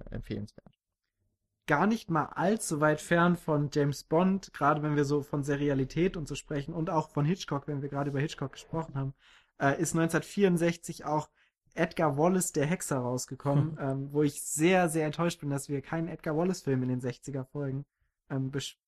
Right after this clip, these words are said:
Speaker 2: besprechen werden, weil der ja auch nun mal seine Hochzeit in den sechzigern hatte. Ähm, auch noch mal ganz interessant, gerade wenn's so um Genretheorie geht, weil Edgar Wallace dann ja auch so ein klar, so ein eigenes Genre irgendwie so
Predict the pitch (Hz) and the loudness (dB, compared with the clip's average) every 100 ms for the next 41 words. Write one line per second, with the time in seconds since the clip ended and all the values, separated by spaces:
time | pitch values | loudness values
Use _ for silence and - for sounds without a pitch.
0 | - 135 - 139 165 151 156 147 143 151 | -14 -12 -4 -2 -2 0 2 2 4 4
1 | 151 131 175 151 143 135 139 _ _ - | 2 0 -2 0 0 0 -2 _ _ -2
2 | 139 147 160 - 147 139 135 139 147 - | 2 2 0 -2 -2 -2 0 0 -2 -4
3 | 131 127 131 156 160 _ _ _ _ - | -2 -2 -2 -4 -10 _ _ _ _ 0
4 | 139 135 135 _ _ _ _ _ _ 170 | 2 2 -2 _ _ _ _ _ _ 6
5 | 185 196 185 175 175 185 190 170 170 156 | 8 8 6 6 6 4 -4 0 0 2
6 | 139 170 160 156 - 143 139 180 233 - | 6 8 8 6 4 4 8 8 8 4
7 | 214 202 196 202 202 170 151 151 156 170 | 2 4 2 2 2 2 2 0 -4 -6
8 | - 151 165 185 - 156 156 113 147 170 | 0 2 2 0 2 2 2 2 0 0
9 | 151 147 - 139 151 147 _ _ 147 143 | -2 -2 0 -2 -2 -8 _ _ -4 -4
10 | - _ _ _ _ _ - 160 180 165 | -4 _ _ _ _ _ 2 6 6 6
11 | 139 151 160 196 185 190 185 185 185 165 | 4 2 2 2 0 -2 -4 -4 -4 -4
12 | 170 170 | -4 -6